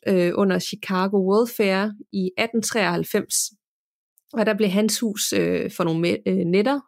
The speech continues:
omdannet til hotel for de her mange, mange besøgende, der kom til Chicago. Og lige præcis de nætter, der forsvandt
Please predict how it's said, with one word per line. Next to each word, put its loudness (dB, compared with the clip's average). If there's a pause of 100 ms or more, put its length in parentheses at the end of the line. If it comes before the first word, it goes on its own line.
(140)
omdannet 2
til 0
hotel 0
for -2
de -2
her 2
mange, 0
mange 2
besøgende, 0
der -4
kom -4
til -10
Chicago. -4 (920)
Og 2
lige 2
præcis 2 (100)
de 2
nætter, 2 (260)
der 0
forsvandt -2